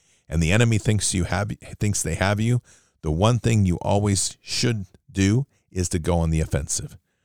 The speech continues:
And right now, the enemy thinks they've got humanity in its clutch.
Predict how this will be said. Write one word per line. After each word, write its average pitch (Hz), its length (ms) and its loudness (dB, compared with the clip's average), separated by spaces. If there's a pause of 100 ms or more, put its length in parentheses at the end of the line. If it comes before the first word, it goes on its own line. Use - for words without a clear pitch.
(880)
And 87 160 -2
right 117 220 4
now, 110 160 4
the 98 160 0
enemy 107 260 2
thinks 101 300 0
they've 92 120 0
got 90 200 0
humanity 90 600 0
in 80 60 0
its 78 160 -6
clutch. - 480 -8